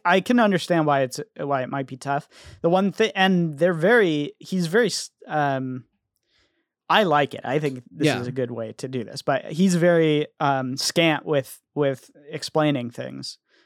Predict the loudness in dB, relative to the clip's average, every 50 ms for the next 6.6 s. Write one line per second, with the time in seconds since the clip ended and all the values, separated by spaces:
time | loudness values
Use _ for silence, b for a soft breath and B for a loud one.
0 | _ _ -6 -2 -2 -2 -2 -2 -4 -6 -8 -10 -10 -12 _ _ -6 -4 -2 0
1 | 0 -2 -2 -2 0 0 2 2 2 0 0 0 0 0 -2 -4 -4 -6 -10 -14
2 | -14 -10 -6 -6 -6 -6 -6 -10 -12 -12 -12 -14 -16 B B B -2 0 2 4
3 | 4 4 2 2 2 4 4 4 4 2 2 2 2 2 2 2 2 2 2 0
4 | 0 0 0 0 0 -2 0 0 0 0 0 -2 -2 -2 -2 -2 -2 -2 -4 -4
5 | -6 -6 -8 -10 -8 -6 -2 0 0 0 0 -2 -4 0 0 0 2 0 -2 -2
6 | -2 -4 -4 -2 -2 0 0 0 0 0 -2 -4